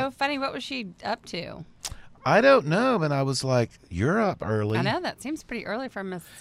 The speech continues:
Speaker 2: And she had full hair
Speaker 1: Campbell.
Speaker 2: and makeup.
Speaker 1: Huh.
Speaker 2: She was, she
Speaker 1: Decked.
Speaker 2: stepped out of that Escalade full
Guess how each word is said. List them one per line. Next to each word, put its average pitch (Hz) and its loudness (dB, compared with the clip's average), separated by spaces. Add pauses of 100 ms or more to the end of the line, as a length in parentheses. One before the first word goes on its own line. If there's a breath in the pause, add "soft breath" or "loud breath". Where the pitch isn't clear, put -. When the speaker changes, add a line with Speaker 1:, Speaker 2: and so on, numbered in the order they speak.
Speaker 2:
And - 2
she - 2
had 202 4
full 160 6
hair 180 2
Speaker 1:
Campbell. 165 2
Speaker 2:
and 127 0
makeup. 127 -2 (140)
Speaker 1:
Huh. 247 -6 (340)
Speaker 2:
She - -6
was, 196 -6 (580)
she - -8
Speaker 1:
Decked. 214 2
Speaker 2:
stepped 190 0
out 135 2
of 143 -6
that 131 4
Escalade 147 -2 (520 soft breath)
full 139 2